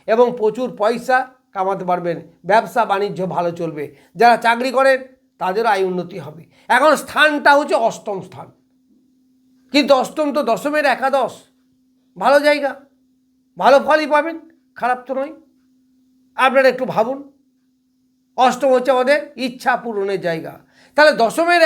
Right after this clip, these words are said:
একাদশ যদি অষ্টম হয়, তাহলে দশমের যে কর্মের যে ইচ্ছা পূরণ, কর্ম করে আমি যা চাই সেটা কে দেবে? এই যোগটা দেবে।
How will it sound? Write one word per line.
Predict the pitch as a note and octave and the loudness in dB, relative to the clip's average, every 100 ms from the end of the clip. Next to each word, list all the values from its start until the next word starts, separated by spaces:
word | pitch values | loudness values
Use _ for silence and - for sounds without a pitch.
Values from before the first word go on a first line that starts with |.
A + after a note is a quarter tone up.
| C#4+ | 2
একাদশ | - D4 D#4 C#4+ D4 | 2 2 4 4 0
যদি | C#4+ C#4 | 0 0
অষ্টম | B3+ - D4 A3 | -2 0 0 2
হয়, | C4+ D4 F#3+ - _ | 4 4 2 -6 _
তাহলে | C#4 D4 A3 | 0 2 2
দশমের | A3 - D#4+ D#4 G3 | -2 -2 0 0 0
যে | B3+ A#3 | -4 -2
কর্মের | B3+ C#4 D#4 B3+ | -2 0 -2 -2
যে | C#4 C4 | -4 -4
ইচ্ছা | - C4+ | -4 -4
পূরণ, | - B3 B3+ G3 E3 - - | -4 2 2 2 -6 -20 -2
কর্ম | B3 C4 C#4 | 0 2 0
করে | C4+ D4 | 0 0
আমি | C#4+ B3 | 0 2
যা | B3+ C4+ | 2 2
চাই | A#3+ C4+ A#3+ - - _ _ _ | 2 2 2 -4 -16 _ _ _
সেটা | A3+ A#3 A#3 | -8 -6 -2
কে | B3 | -2
দেবে? | C4 B3 - - _ G3 | 0 -2 -6 -14 _ -4
এই | G#3+ | -4
যোগটা | A3 A3 A3+ | -4 -6 -6
দেবে। | G#3+ | -8